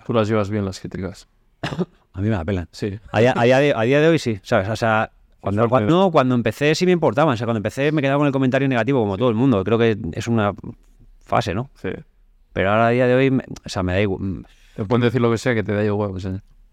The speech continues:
Speaker 2: A ver, no lo que sea, no, no todo me da igual. Pero en general, primero que creo que la mayoría de la gente me trata con cariño, ¿sabes? Y, y, y valoro eso, ¿sabes?
Speaker 1: Mm.
Speaker 2: Eso, sobre todo por eso. Supongo que si todo el mundo me hablara mal, igual no sentiría así.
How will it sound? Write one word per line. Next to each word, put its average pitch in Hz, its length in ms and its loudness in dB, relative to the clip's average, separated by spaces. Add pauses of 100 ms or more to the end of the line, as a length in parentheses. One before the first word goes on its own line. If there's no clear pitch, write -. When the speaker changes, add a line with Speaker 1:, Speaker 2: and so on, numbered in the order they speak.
(160)
Speaker 2:
A 101 80 -2
ver, 113 100 2
no 110 120 2
lo 123 80 4
que 104 100 -2
sea, 110 260 -2
no, 101 200 -2
no 110 180 -2
todo 123 180 0
me 113 100 0
da 101 60 -2
igual. 101 380 -2 (560)
Pero 101 160 0
en 98 60 -2
general, 113 340 0
primero 120 320 0
que 131 160 0
creo 127 200 -2
que 127 80 0
la 120 100 2
mayoría 110 260 0
de 117 60 2
la 113 40 -2
gente 113 680 0
me 107 80 -2
trata 104 180 0
con 104 140 -2
cariño, 117 460 0
¿sabes? 104 240 -2
Y, 95 220 -2
y, 92 360 -4 (480)
y 101 200 -2
valoro 95 480 0
eso, 101 200 -4
¿sabes? 95 240 -2
Speaker 1:
Mm. 101 40 -4
Speaker 2:
Eso, 101 200 -2 (380)
sobre 95 200 -4
todo 123 140 2
por 110 140 0
eso. 87 220 -8 (240)
Supongo 101 220 0
que 95 60 -2
si 104 100 -2
todo 110 240 0
el 104 60 0
mundo 110 180 0
me 110 60 0
hablara 107 380 0
mal, 113 240 2
igual 110 260 0
no 104 40 -2
sentiría 90 280 -4
así. 95 160 -6